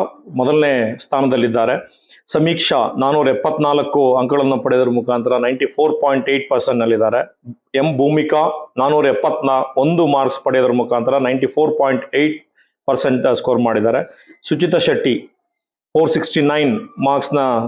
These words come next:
ಸ್ಕೋರ್ ಮಾಡೋದ್ರ ಮುಖಾಂತರ ನೈಂಟಿ ತ್ರೀ ಪಾಯಿಂಟ್ ಏಟ್ ಪರ್ಸೆಂಟ್ನ ಸ್ಕೋರ್ ಮಾಡಿದ್ದಾರೆ. ಹರ್ಷ ಆರ್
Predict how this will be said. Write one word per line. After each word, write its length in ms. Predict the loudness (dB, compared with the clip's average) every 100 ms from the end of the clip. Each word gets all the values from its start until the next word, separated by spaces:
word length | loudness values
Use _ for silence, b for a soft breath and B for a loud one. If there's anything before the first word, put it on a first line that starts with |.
| -8 _ -14
ಸ್ಕೋರ್ 240 | -2 0
ಮಾಡೋದ್ರ 300 | 2 0 2
ಮುಖಾಂತರ 460 | 0 0 0 0 0
ನೈಂಟಿ 260 | 0 -2
ತ್ರೀ 220 | -2 -2 -2
ಪಾಯಿಂಟ್ 420 | 0 0 0 0
ಏಟ್ 240 | -2 0
ಪರ್ಸೆಂಟ್ನ 540 | -2 -2 0 0 0 -2
ಸ್ಕೋರ್ 260 | -2 -2
ಮಾಡಿದ್ದಾರೆ. 400 | 0 0 2 0 -2 b b b b -4
ಹರ್ಷ 240 | -2 0
ಆರ್ 380 | 0 2 2 2